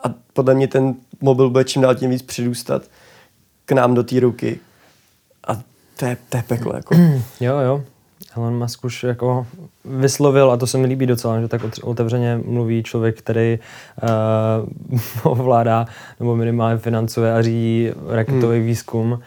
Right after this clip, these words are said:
Speaker 2: Mluví otevřeně o tom, že umělá inteligence už je dneska tak jako na tom, že bychom se fakt měli toho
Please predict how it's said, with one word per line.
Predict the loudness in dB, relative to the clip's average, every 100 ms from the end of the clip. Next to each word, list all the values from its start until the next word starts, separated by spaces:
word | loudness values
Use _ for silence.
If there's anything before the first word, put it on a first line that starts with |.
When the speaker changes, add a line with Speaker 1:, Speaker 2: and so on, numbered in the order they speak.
| -20 -20 -20 _ -20 -18 -4
Speaker 2:
Mluví | 0 2 2
otevřeně | 2 0 0 -2
o |
tom, | -2 -2
že | 0 -2 -2 -8 -10 -8 -6
umělá | -4 -4 -2
inteligence | -2 -4 -2 -2 -2
už | -4
je | -4
dneska | -4 -6
tak | -6 -6 -6
jako | -6 -6
na | -4
tom, | -4 -4 -4 -6 -10
že | -12 -6 -4
bychom | -4 -2 -4
se | -4 -6
fakt | -8 -8 -12
měli | -8 -4 -4 -4 -6 -8
toho | -8 -6 -6